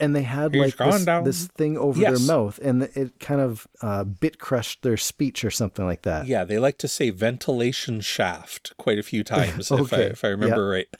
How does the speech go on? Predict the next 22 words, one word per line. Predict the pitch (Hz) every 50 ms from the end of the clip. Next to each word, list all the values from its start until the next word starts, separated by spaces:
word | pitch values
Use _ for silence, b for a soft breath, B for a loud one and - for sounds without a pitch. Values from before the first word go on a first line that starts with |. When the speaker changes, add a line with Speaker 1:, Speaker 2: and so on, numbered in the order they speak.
| _ _ _
Speaker 2:
right. | - - -
<laughs> | _ _ - - - - - -
But | _ 147 151
yeah, | 151 - -
it, | 98 110 104
to | - -
me, | 147 143
it | 139 131
sounds | - - 151 135 123 117 104
basically | - - 117 123 120 - - - - 107
the | 95 90 92
same. | - - 127 107 98 85 80 - _ _ _
Speaker 1:
Yeah. | 120 120 120 110 101 90 87 _ _
Speaker 2:
Those, | - 107 101 104 113 -
those | 143 127 120 113 110 -
characters | - - - 113 107 - - 117 101 98
as | - 104 95 92 90 -
these | - 104 95 90 - -
ones | - 101 92 90 92 101 - -
in | 101 92 90
Speaker 1:
Yeah. | 147 175 165
Speaker 2:
Starfighter. | 117 92 - - 101 98 95 104